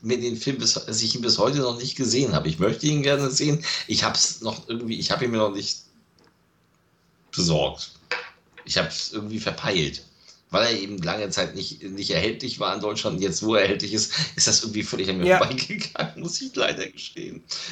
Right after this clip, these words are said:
Speaker 1: Ähm, ich werde das aber nachholen und werde mich dann dazu äußern,
Speaker 2: Ja, also
Speaker 1: auf jeden Fall.
Speaker 2: das eine, woran ich mich erinnern kann, ist, dass der Film auf jeden Fall, äh, so wie viele andere Gialli aus der damaligen Zeit auch eigentlich fast mehr Porno als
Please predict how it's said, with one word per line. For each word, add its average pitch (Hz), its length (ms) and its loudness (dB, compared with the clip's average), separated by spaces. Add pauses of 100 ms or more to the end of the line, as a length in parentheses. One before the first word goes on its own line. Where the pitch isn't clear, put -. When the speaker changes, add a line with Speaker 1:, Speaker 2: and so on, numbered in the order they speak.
(120)
Speaker 1:
Ähm, 120 220 0 (200)
ich 113 280 0
werde 131 340 2
das 120 220 2
aber 110 180 2
nachholen 113 500 -2
und 95 140 -4
werde 95 220 0
mich 90 180 -4
dann 82 160 2
dazu - 340 -2
äußern, 78 120 2
Speaker 2:
Ja, 196 180 8
also - 220 4
Speaker 1:
auf - 60 0
jeden 170 100 -8
Fall. - 180 -4
Speaker 2:
das 220 140 4
eine, 220 320 8
woran 202 260 4
ich 220 160 -4
mich 220 160 -2
erinnern 214 560 6
kann, 196 380 0
ist, 196 260 -4
dass 180 140 -4
der 190 100 -2
Film 196 300 -2
auf 180 120 -4
jeden 196 260 0
Fall, 190 360 4 (380)
äh, 165 380 8 (100)
so 185 240 -2
wie 196 100 -2
viele 190 360 0
andere 185 600 2
Gialli 170 420 4
aus 165 120 0
der 170 120 -4
damaligen 165 500 0
Zeit 156 300 0
auch 160 180 0 (840)
eigentlich 160 540 0
fast - 440 0
mehr 143 320 4
Porno 127 600 0
als - 720 -2